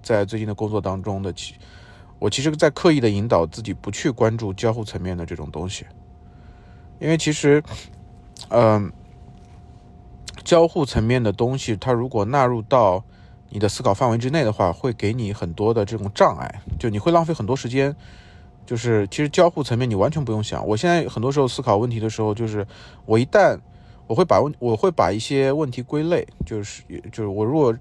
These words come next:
认为这一类，呃，这一类设计是属于交互层面的，我就不会去管。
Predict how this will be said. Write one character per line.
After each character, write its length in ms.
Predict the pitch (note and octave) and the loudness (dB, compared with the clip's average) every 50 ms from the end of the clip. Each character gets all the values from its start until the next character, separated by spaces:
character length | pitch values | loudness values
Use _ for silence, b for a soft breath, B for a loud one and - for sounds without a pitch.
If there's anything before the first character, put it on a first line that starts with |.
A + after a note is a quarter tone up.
| - | -10
认 200 | - - D3 D3 C3 | -8 -6 -4 -2 -2
为 60 | C#3 | -2
这 200 | C#3+ - F3+ D#3 | 0 2 2 2
一 40 | C3 | 4
类， 300 | C3+ C#3+ B2+ A2 F#2 - b b b b b b b b b b | 4 4 4 4 2 -2 b b b b b b b b b b
呃， 360 | - - - G#2 G2+ G2+ G2 G#2 | -2 0 2 4 6 6 4 4
这 180 | G#2 - F3+ D#3 | 4 2 2 4
一 60 | C#3 | 6
类 200 | C#3+ D3 C3 A#2 | 4 4 4 4
设 240 | - - E3 C3+ A#2+ | 2 2 2 2 2
计 260 | A#2 - G#2+ G2+ F#2+ | 0 -6 -6 -6 -6
是 140 | G2 B2 A#2 | -6 -8 -8
属 160 | - G2+ F#2+ | -6 -6 -6
于 40 | G2 | -2
交 140 | - D3+ | -2 -2
互 120 | D#3 F3 - | -2 -2 -2
层 120 | - G#2+ | -4 -4
面 160 | F#2 F#2 E2+ | -4 -4 -4
的， 120 | E2 E2 B1+ | -6 -6 -6
我 100 | C#2 F2 | -6 -6
就 100 | G#2+ A2+ | -8 -10
不 140 | A2 A#2 A2+ | -10 -4 -2
会 100 | C#3+ D#3+ | -2 -2
去 140 | - - | -2 -6
管。 180 | G2+ - G2+ - | -8 -8 -8 -8